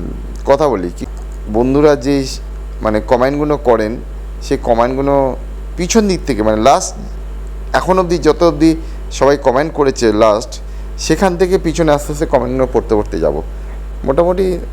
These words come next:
আট দশ মিনিট মতো হবে, তারপর আমি আজকের মতো ভিডিওটা রাখবো।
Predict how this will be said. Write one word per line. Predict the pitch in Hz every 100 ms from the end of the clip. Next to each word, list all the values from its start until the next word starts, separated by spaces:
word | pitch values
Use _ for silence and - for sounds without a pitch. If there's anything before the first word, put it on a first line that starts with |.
| -
আট | - 117
দশ | 113 123 143
মিনিট | 143 156 - - - - - - - - - - - 117
মতো | 120 139
হবে, | 117 185 165 -
তারপর | 123 123
আমি | 113 117 110 - -
আজকের | 110 123
মতো | 113 110
ভিডিওটা | 110 104 110 101
রাখবো। | 92 80 95 226